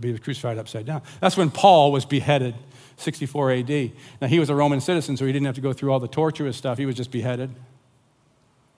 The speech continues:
But he says an immense multitude. Uh, he-, here's a question.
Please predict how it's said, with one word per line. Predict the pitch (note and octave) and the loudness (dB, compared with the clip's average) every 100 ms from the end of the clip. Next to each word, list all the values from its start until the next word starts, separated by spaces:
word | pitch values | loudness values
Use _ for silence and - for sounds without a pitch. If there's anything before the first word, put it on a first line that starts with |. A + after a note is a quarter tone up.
| _ _ _ _ - | _ _ _ _ 0
But | D#3+ | 2
he | E3+ A3+ | 4 4
says | A#3 F3 | 4 4
an | F3 | 4
immense | D#3 E3 A3+ B3+ E3+ - - - - - _ _ _ _ _ _ _ - | 4 6 6 6 4 -4 -8 -8 -12 -16 _ _ _ _ _ _ _ -6
multitude. | F#3+ G3 D#3 - G#2+ G#2+ - _ _ _ _ _ _ _ - - - - _ _ _ _ _ _ _ _ _ _ _ _ _ _ | -4 -2 -6 -8 -10 -12 -20 _ _ _ _ _ _ _ -20 -20 -20 -20 _ _ _ _ _ _ _ _ _ _ _ _ _ _
Uh, | F#3+ | -8
he-, | F#3+ A3+ | -4 -4
here's | F3 C#3+ A#3+ A#3+ | -4 -10 -8 -8
a | |
question. | - C#3+ B2 F3+ F#3 | -2 -2 0 -4 -6